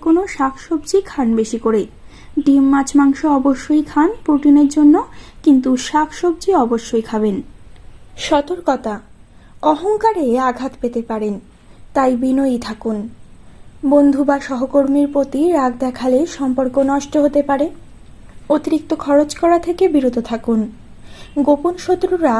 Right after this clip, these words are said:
আজ সক্রিয়, তাই সবকিছু প্রকাশ করবেন না। টোটকা, সকালে সূর্যকে জল অর্পণ করুন, সাফল্য আসবে। গরিবকে মিষ্টি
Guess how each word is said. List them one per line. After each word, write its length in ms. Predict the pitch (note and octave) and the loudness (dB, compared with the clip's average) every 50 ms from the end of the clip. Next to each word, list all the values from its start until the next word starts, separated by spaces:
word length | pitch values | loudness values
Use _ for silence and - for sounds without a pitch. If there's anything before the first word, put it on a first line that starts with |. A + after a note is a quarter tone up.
| A#3+ - | 0 -2
আজ 160 | C4+ C4 C4 - - - | -2 -4 -4 -6 -8 -4
সক্রিয়, 440 | C4 A#3+ A#3+ - - A#3 A3 G#3+ G3+ F#3+ - - - - - - - - - - | -4 -4 -6 -4 -4 -4 -2 -2 -4 -4 -8 -14 -20 -20 -20 -20 -20 -20 -12 -4
তাই 160 | - B3 A#3+ | -2 -2 -2
সবকিছু 580 | A#3+ - C4 B3+ B3 B3 - - A#3+ A#3+ - - D4+ F4 F4 | -2 0 -2 -2 -2 -2 -4 -6 -6 -4 -2 -2 -2 -2 0
প্রকাশ 280 | - D4 C#4 - B3 A#3 - | -2 -4 -2 -2 -4 -4 -4
করবেন 360 | - - A3+ A3 A3 A3 G#3+ G#3+ G#3 G#3 | -6 -4 -4 -2 0 0 0 0 0 0
না। 80 | G3+ G3+ G3 - - - - - - - - - - - - - - - - - - - - - - - | -2 -4 -8 -12 -18 -20 -20 -20 -20 -20 -20 -20 -20 -20 -20 -20 -20 -20 -20 -20 -20 -20 -20 -20 -14 -4
টোটকা, 420 | - D#4+ D4+ D4+ - - - G#3+ F#3+ - - - - - - - - - - - - - - | 0 0 0 0 -4 -6 -8 -8 -8 -8 -12 -18 -20 -20 -20 -20 -20 -20 -20 -20 -20 -18 -16
সকালে 460 | - C#4 D#4 D4+ D4+ - E4 E4+ F4 F4+ | -4 -2 0 0 2 2 2 2 2 2
সূর্যকে 500 | F4 - D#4+ D4+ C#4 D4 D4 C#4+ C#4+ C#4+ C4+ | 0 0 0 0 0 0 0 0 0 -2 0
জল 240 | B3+ C4 B3 B3 B3 | 2 4 4 4 2
অর্পণ 300 | B3 B3 B3 A#3+ C4+ C4 B3+ B3+ | 2 0 -2 -2 0 0 0 0
করুন, 280 | - C4 B3+ C4 C#4 E4+ - - - - | 0 0 0 0 0 -2 -4 -6 -12 -10
সাফল্য 440 | - C#4 B3+ B3+ - - B3 A3+ A3 G#3+ | -6 -6 -6 -4 -2 -2 -2 -2 -2 -2
আসবে। 380 | G#3+ G#3 G3+ G3 A3 - A3 G3+ - - - - - - - - - - - - - - C4+ | -4 -4 -6 -6 -4 -4 -4 -4 -6 -10 -18 -20 -20 -20 -20 -20 -20 -20 -20 -20 -8 -4 0
গরিবকে 420 | B3+ C4+ B3+ B3+ B3 B3 - B3+ B3 | 2 2 2 2 0 -4 -2 -2 0
মিষ্টি 420 | B3 B3+ C4+ C4 - - - - | 0 0 -2 -4 -6 -8 -2 -2